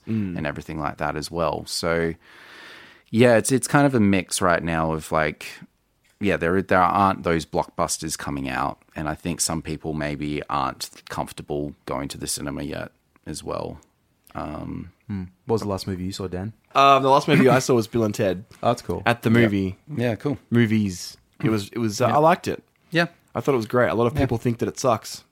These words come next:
Speaker 1: but I liked it.
Speaker 3: Did they? I thought it got pretty good reviews.
Speaker 2: I thought it
Speaker 3: But
Speaker 2: was, I thought it was pretty good.
Speaker 1: I like it. It sort of, uh, it changes everything about the first two movies,
Speaker 3: Oh.
Speaker 1: though. Like,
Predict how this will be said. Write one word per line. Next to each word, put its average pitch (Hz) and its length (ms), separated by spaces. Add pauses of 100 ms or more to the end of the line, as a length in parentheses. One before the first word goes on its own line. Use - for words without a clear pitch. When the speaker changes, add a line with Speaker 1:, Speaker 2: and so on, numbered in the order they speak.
Speaker 1:
but - 220
I 90 120
liked 92 320
it. - 40
Speaker 3:
Did 214 100
they? 127 160
I 131 80
thought 170 160
it 127 240
got 120 200
pretty 117 220
good 113 140
reviews. 113 420
Speaker 2:
I 131 60
thought 151 80
it 160 40
Speaker 3:
But - 80
Speaker 2:
was, 104 200 (100)
I 170 120
thought 202 100
it 170 60
was 104 100
pretty 87 220
good. 85 200 (200)
Speaker 1:
I 117 60
like 107 220
it. - 20 (160)
It - 80
sort 165 120
of, 135 220 (340)
uh, 104 220
it 104 60
changes 120 540
everything 107 460
about 101 160
the 90 80
first 92 380
two 98 160
movies, 87 340
Speaker 3:
Oh. 101 80 (160)
Speaker 1:
though. 82 60
Like, 85 240